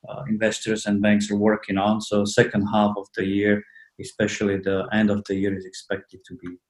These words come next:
relatively strong. Um, this slide is to set the scene. Um, so, uh, uh, we plan to work to, to talk about, uh, equity and debt, uh, changes over time.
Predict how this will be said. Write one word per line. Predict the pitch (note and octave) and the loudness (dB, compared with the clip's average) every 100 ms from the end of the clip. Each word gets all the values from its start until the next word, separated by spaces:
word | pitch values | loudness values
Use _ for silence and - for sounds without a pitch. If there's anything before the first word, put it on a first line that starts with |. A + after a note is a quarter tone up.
| _ - | _ -8
relatively | F#2+ F#2 F#2 F#2+ | -8 -6 -6 -6
strong. | F#2+ - - A1+ A1 - _ _ - _ _ - - - - | -8 -6 -4 -4 -4 -10 _ _ -20 _ _ -14 -14 -14 -4
Um, | A2 G#2+ G#2 G#2 G#2+ - - | 4 6 8 6 2 -4 6
this | E3+ E3 | 8 10
slide | D3+ D3 C#3 | 10 10 10
is | C3+ C3+ | 8 6
to | |
set | B2 C3+ B2+ | 4 6 6
the | A#2+ | 6
scene. | - C3 B2 D3+ C#3+ - _ _ _ _ _ _ _ - - | 4 6 8 8 2 -6 _ _ _ _ _ _ _ -8 -4
Um, | G1+ - C3+ - C#3 C#3+ C#3+ - C#3 - | -2 -2 -4 -4 -6 -8 -8 -8 -10 -10
so, | - A#2+ A#2+ A#2+ | 4 10 12 12
uh, | A#2 A2+ A2 G#2+ - - - | 10 10 8 4 -6 -14 -8
uh, | A2+ A2+ A2+ A2 A2+ A2+ | -6 -4 -6 -8 -10 -12
we | A2+ A2+ A#2+ | -2 2 8
plan | C3 C3 B2+ | 10 12 10
to | A#2+ | 6
work | A2+ A#2+ B2+ B2+ | 6 8 8 6
to, | C3 B2 A#2+ | 6 6 6
to | A#2 | 0
talk | A#2 B2 A#2+ | 6 6 6
about, | A2+ A2+ G#2+ G#2 - | 2 6 6 4 0
uh, | G#2 G2 G2 - | -2 0 -4 0
equity | B2 - B2+ B2+ A#2+ A2+ | -2 2 2 4 4 4
and | G2 | 4
debt, | B2 D3 - - - | 6 4 2 -14 -2
uh, | A#2+ A2 G#2+ G#2+ A2 G#2+ A2+ - | 0 2 4 2 0 -2 -4 -6
changes | - B2 B2 B2+ A#2+ | 4 6 8 6 4
over | A2+ A2 G#2 | 4 2 0
time. | A2+ A#2+ B2+ C3 C3 | 4 6 6 6 4